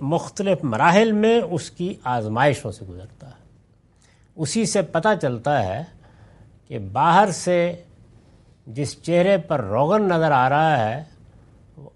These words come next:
اندر سے سیاہی مائل ہے،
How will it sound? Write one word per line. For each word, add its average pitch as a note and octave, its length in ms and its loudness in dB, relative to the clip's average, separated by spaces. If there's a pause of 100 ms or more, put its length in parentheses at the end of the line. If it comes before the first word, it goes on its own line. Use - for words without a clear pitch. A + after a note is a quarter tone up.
اندر F3 400 0
سے F3+ 320 -2
سیاہی E3+ 580 0 (720)
مائل D#3+ 440 0
ہے، F3+ 300 2